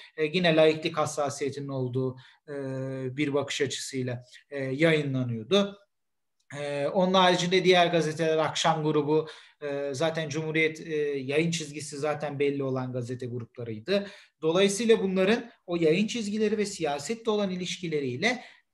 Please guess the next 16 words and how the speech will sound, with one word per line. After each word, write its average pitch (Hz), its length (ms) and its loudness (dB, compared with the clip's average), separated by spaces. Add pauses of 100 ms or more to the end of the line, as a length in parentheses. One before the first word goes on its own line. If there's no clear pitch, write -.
bu 220 480 4
olaylara 202 560 6
verdikleri 202 680 0
tepkileri 214 960 0
anlayabilmemiz 120 960 -6
lazım. 101 360 -16 (360)
Dolayısıyla 208 380 2
senin 240 380 0
biraz 214 340 4
daha 208 220 4
buralarda 202 540 2
detaya 180 720 2
girmen 107 520 -10
lazım. - 380 -20
Yani 139 320 -12
bunların 170 500 -2